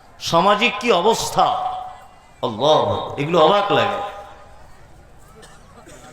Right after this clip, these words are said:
আপনার মায়ের কবর খুঁড়েছে, আপনার বাপের খুঁড়েছে, আপনার বেটার খুঁড়েছে, আপনার খুঁড়বে। কোনোদিন কবর খোঁড়া-, খুঁড়ে তারা এসে বাড়িতে বলে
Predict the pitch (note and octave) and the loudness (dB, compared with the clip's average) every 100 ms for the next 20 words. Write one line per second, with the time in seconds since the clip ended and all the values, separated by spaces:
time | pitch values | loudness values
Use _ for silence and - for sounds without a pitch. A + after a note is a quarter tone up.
0 | - - - D#3 F#3 G3 F3+ F3+ G3+ G#3 | -20 -20 -6 -4 0 2 4 4 4 2
1 | F#3+ G3 G3 C#3 F#3 F3+ D3+ G#2 - - | 4 4 2 4 4 4 2 -2 -8 -18
2 | - - - C3 F3 F3 D3 E3+ F3 D#3+ | -20 -20 -6 -4 0 0 2 0 0 0
3 | D#3+ D#3+ - G#2+ - - - - A3 - | 2 2 2 -4 -6 -18 -20 -20 -14 -2
4 | D3 F3 F3 - E3+ F#3+ F3+ E3+ E3+ D#3 | -2 2 0 2 2 2 0 2 2 2
5 | C3+ G2 - - C#3+ F3 G3 G3 G3 F3 | 0 -4 -6 -4 0 0 2 4 2 2
6 | - F#3+ F#3+ - G2+ - - - - - | 2 4 4 2 -2 -6 -14 -18 -20 -20
7 | - - - - - - - E3 F#3+ G3+ | -20 -20 -20 -20 -20 -10 0 0 2 0
8 | F3+ F3 F#3+ F3+ F3+ F#3 F#3 F3+ F#3 F3+ | 2 2 2 2 4 2 2 2 2 2
9 | F3 F#3 F3+ F3+ E3+ F3+ - F3 G3+ B3+ | 4 4 2 2 2 2 2 2 4 4